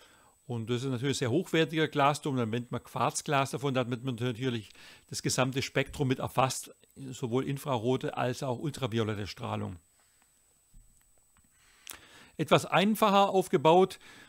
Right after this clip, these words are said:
ist, ähm, unser, ähm, Halbleitersensor. Im Grund-, im Grunde ist es einfach eine Solarzelle, die besprechen wir in der nächsten Vorlesung, übernächsten Vorlesung.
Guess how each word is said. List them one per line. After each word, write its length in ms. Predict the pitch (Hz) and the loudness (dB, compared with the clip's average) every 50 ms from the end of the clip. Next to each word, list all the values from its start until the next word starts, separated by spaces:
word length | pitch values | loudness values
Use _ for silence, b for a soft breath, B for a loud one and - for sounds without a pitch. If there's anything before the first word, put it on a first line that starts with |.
| B B - | B B -4
ist, 260 | - 156 135 - - - | -4 -2 -2 -4 -4 0
ähm, 320 | - 151 143 139 131 131 | 2 2 2 2 2 0
unser, 560 | - 147 147 143 127 - - 139 127 123 120 117 | 0 0 -2 -2 -2 0 2 4 6 6 6 4
ähm, 320 | 117 113 110 110 107 92 - B B B B B B B | 2 0 -2 -2 -4 -6 -10 B B B B B B B
Halbleitersensor. 920 | - - 175 196 185 190 190 202 190 170 - 185 190 185 - 185 185 190 190 | -4 -2 -2 2 4 6 6 6 4 2 0 0 -2 2 4 6 6 8 6
Im 180 | 175 160 - | 6 2 -2
Grund-, 200 | - - 147 151 143 | -4 -4 -4 -4 -4
im 40 | 127 | -4
Grunde 300 | - 147 151 156 151 165 | -2 -2 0 0 0 0
ist 180 | 156 - - | 0 -2 -2
es 160 | 151 120 120 | -4 -6 -6
einfach 360 | - - - - 151 135 143 135 | -8 -8 -6 -6 -4 -2 -2 0
eine 120 | 127 120 | 0 0
Solarzelle, 640 | - 127 120 113 131 175 190 - - 196 190 185 160 | 0 2 4 6 6 6 4 4 2 4 4 4 2
die 60 | 127 | 0
besprechen 420 | 123 127 - - - 156 139 139 | -4 -6 -6 -4 -4 -2 0 0
wir 60 | 135 120 | 2 2
in 60 | 113 | 2
der 80 | 113 | 2
nächsten 340 | 113 123 156 - - - 175 | 0 0 -2 -2 -6 -8 -8
Vorlesung, 460 | - - 156 156 156 151 143 160 165 | -4 0 2 2 2 2 0 0 -4
übernächsten 440 | 175 151 165 151 147 147 - - 143 | -4 -2 0 0 0 0 -2 -6 -6
Vorlesung. 580 | - 147 143 131 131 139 123 - 143 135 131 | -4 -2 0 2 2 0 0 0 0 -2 -2